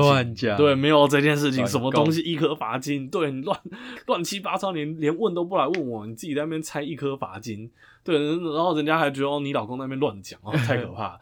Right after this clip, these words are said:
Speaker 1: <laughs>
Speaker 2: 但是，对，刚好你，你讲这个，就是简单来说，像我们，呃，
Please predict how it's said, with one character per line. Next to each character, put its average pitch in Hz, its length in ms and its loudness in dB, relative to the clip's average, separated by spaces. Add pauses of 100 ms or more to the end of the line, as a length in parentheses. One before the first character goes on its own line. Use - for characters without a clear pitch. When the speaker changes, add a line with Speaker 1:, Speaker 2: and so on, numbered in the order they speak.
(160)
Speaker 1:
<laughs> 110 200 -8
Speaker 2:
但 175 100 2
是， 180 200 2 (300)
对， 135 140 4
刚 147 160 4
好 147 160 6
你， 104 180 -6 (240)
你 127 160 -4
讲 123 180 -4
这 107 80 -6
个， 117 200 0
就 170 120 -4
是 175 80 2
简 139 160 -2
单 139 140 2
来 147 60 2
说， 143 120 0
像 143 160 0
我 107 60 -6
们， 98 380 -14 (640)
呃， 98 340 -10